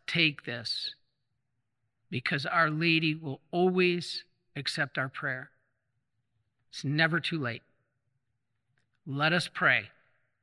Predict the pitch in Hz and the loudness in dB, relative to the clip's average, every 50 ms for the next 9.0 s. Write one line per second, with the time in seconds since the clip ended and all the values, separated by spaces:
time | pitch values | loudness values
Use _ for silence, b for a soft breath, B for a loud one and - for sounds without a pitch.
0 | _ _ _ _ _ _ _ _ _ _ _ - - 147 - - - - 196 202 | _ _ _ _ _ _ _ _ _ _ _ -14 -14 -14 -8 -6 -4 -2 0 -2
1 | 226 214 - - - - - - _ - 151 135 135 135 147 170 165 - - - | -2 -4 -6 -10 -12 -14 -14 -16 _ -10 -8 -6 -2 0 0 -2 0 0 0 2
2 | 180 170 170 170 170 170 - _ _ _ _ _ _ _ _ _ _ _ _ _ | 4 4 4 2 0 -4 -10 _ _ _ _ _ _ _ _ _ _ _ _ _
3 | _ _ _ - - B B B B B B B B B B B B B B _ | _ _ _ -20 -14 B B B B B B B B B B B B B B _
4 | - - - 175 175 170 165 147 131 - - - 185 180 156 - 196 175 - 185 | -4 2 4 4 4 4 2 0 -4 -8 -4 0 0 2 4 4 2 2 2 0
5 | 180 180 190 196 185 - - 208 180 - 175 160 135 139 151 160 165 160 - 196 | 2 4 6 6 6 4 2 0 -2 -4 -2 -2 0 4 6 6 6 6 4 0
6 | 165 135 143 165 165 160 143 131 151 151 160 160 165 175 170 170 165 143 - - | -2 0 2 2 2 2 0 -4 -2 0 2 2 4 4 2 2 0 -2 -4 -8
7 | 143 147 135 143 143 151 165 160 - - 185 175 165 160 143 160 139 156 156 143 | -8 -8 -6 0 4 4 4 4 4 -2 -4 -2 -2 -2 -2 -4 -4 -4 -2 -2
8 | - - 151 143 139 143 139 135 - 147 135 135 127 127 151 160 180 185 - | -2 -2 -2 2 4 4 4 4 2 -4 -6 -4 0 4 6 6 6 6 2